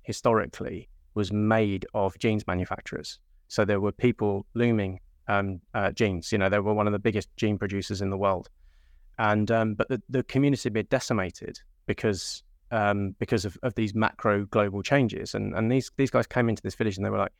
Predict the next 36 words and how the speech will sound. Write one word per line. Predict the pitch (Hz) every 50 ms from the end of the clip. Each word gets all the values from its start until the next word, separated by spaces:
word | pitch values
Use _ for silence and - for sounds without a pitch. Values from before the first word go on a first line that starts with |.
| _ _ _ - - - - - - - -
"This | - 127 - -
isn't | 143 120 131 123 110 - - -
good | 127 117 110
enough. | 104 95 87 87 - - - -
Like, | 98 98 98
we're | 113 113
gonna | - 120 113 104
bring, | - - 117 110 110 107 101 98
we're | - 107
gonna | 120 117 104
bring | 95 117 110 107
jeans | 101 110 107 101 92 -
back. | - 110 95 - -
We're | - 107
gonna | 107 104 107
bring, | - 113 110 107 104 98 95 - _
bring, | - 123 120 113 101 95 - _ -
bring | 120 120 117
it | - -
back." | - 113 - - - - _
That's, | - - - - - _ -
that's | 110 - - - -
what | 113 110 107
it | 107
was. | 113 117 101 90 90 98 -
And | 113 107 - -
they've | 120 117 113 -
done | 139 135
an | 135 131 131 - - -
incredible | 131 - - 151 147 143 135 123 113
job | 92 - 104 92 90 90 - _ _
of | 107 98 95 95
reestablishing | 107 110 113 113 107 - - - 104 101 - 104 - - - 101 101
this | 101 -
fantastic | - - 107 95 - 107 - - - 110 -
business. | 107 101 - - - - - - -